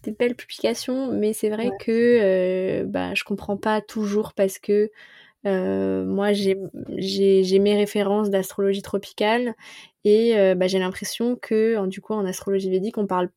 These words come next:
Speaker 1: on parle des mêmes choses, mais avec d'autres noms. Alors, du
Speaker 2: Oui,
Speaker 1: coup,
Speaker 2: oui.
Speaker 1: je voulais que tu nous compares un petit peu avec l'astrologie occidentale au niveau des, des planètes. Comment, comment on dénomme et que représente telle planète, euh,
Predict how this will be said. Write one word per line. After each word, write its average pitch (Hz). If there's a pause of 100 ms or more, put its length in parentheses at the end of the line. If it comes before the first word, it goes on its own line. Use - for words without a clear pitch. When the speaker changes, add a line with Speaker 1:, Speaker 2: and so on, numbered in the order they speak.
(200)
Speaker 1:
on 196
parle 220 (580)
des 208
mêmes 202
choses, 247
mais 214
avec 190
d'autres 220
noms. 214 (460)
Alors, 196
du 202
Speaker 2:
Oui, 208
Speaker 1:
coup, 262
Speaker 2:
oui. 285
Speaker 1:
je 226
voulais 214
que 214
tu 214
nous 226
compares 233
un 208
petit -
peu 233
avec 190
l'astrologie 202
occidentale 202
au 196
niveau 190
des, 185
des 190
planètes. 196
Comment, 208 (680)
comment 214
on 190
dénomme 208
et 190
que -
représente 202
telle 202
planète, 196
euh, 180